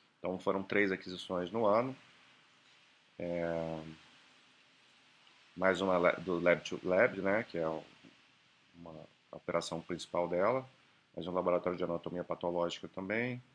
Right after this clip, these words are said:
e ativos adquiridos da Davita Serviços Médicos, para a abertura de dez lojas em São Paulo, e o crescimento de orgânico com dezesseis unidades abertas em São Paulo. É isso.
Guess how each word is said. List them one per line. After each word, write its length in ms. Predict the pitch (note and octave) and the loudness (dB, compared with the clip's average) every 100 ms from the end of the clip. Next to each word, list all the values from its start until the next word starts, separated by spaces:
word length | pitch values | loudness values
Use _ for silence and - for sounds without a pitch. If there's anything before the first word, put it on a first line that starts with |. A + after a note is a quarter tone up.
| _ _ - _ - | _ _ -20 _ -4
e 100 | A2 | -2
ativos 300 | G#2+ G#2 G#2 | -2 -4 -4
adquiridos 500 | G2+ G#2 G2+ G2 F#2+ | -4 -4 -4 -4 0
da 140 | F#2+ | 2
Davita 540 | F#2 F#2+ - F#2+ - | 2 0 0 -6 -8
Serviços 520 | F2+ - D#2+ E2+ F2 E2 | -8 -10 -12 -10 -10 -8
Médicos, 480 | D#2 E2 - - - | -10 -10 -14 -18 -8
para 140 | E2+ | -4
a 20 | |
abertura 320 | F2 E2+ F2 E2+ | -4 -4 -6 -6
de 60 | |
dez 280 | D#2 G2+ G#2 | 0 0 2
lojas 300 | F2 F2+ F2 | 0 0 -2
em 60 | F#2 | -6
São 140 | F#2+ | -8
Paulo, 320 | - G2 G#2+ - _ _ _ - | -2 -2 -2 -6 _ _ _ -4
e 80 | |
o 40 | B2+ | -2
crescimento 540 | B2+ B2+ A#2+ A#2 A#2 | 0 -2 -2 -4 -4
de 380 | A#2 A#2 A#2+ A#2+ | -6 -2 0 0
orgânico 580 | - A2+ G2+ G2+ G#2 G#2 | -2 -2 2 2 2 -4
com 200 | - G#2+ | -8 -6
dezesseis 400 | F#2+ F#2+ F#2 G#2 | -4 -4 -4 -6
unidades 440 | G#2 G#2 F#2+ F#2+ F2+ | -4 -4 0 0 0
abertas 680 | F2+ F2 F2 - F2+ - - _ _ _ - | -2 -2 -4 -6 -14 -14 -18 _ _ _ -10
em 120 | F2+ | -8
São 240 | - F2+ | -6 -8
Paulo. 420 | - - - - - - _ _ _ _ _ _ _ _ _ _ _ _ _ _ _ _ _ _ _ _ _ _ _ - _ _ _ _ _ _ - | -4 -6 -4 -10 -16 -20 _ _ _ _ _ _ _ _ _ _ _ _ _ _ _ _ _ _ _ _ _ _ _ -20 _ _ _ _ _ _ -4
É 140 | F3 | 0
isso. 480 | C#3 F#3 - - | 0 0 -4 -8